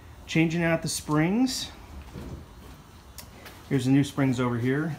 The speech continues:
These are Rubicon Express four and a half inch. Four of 'em down there. It's got new shackles, new bushings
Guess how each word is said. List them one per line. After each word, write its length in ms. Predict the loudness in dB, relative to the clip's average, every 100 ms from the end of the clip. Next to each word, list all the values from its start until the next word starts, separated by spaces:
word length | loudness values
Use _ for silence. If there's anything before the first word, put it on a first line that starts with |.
| -4
These 200 | -2 0
are 40 |
Rubicon 440 | 0 0 0 0
Express 480 | 0 -4 -2 -2 -2
four 160 | 0 0
and 100 | 0
a 40 |
half 280 | 2 2 2
inch. 320 | 0 0 6 6 6 -2 -12 -16 -18 -20 -20 -20 -20 -20 -20 -18 -6
Four 220 | 0 2
of 60 | 2
'em 160 | 2
down 240 | 2 2 2
there. 340 | 2 0 -2 -8 -18 -20 -20 -20 -20 -20 -20 -18 -16 -16 -16 -16 -18
It's 120 | -18 -6
got 200 | -4 -2
new 100 | -2
shackles, 600 | 2 0 0 -4 -4 -10 -14 -10 -10 -12 -2 -2 -2 -16 -20 -12 -4
new 120 | -2
bushings 640 | 0 0 0 0 0 -4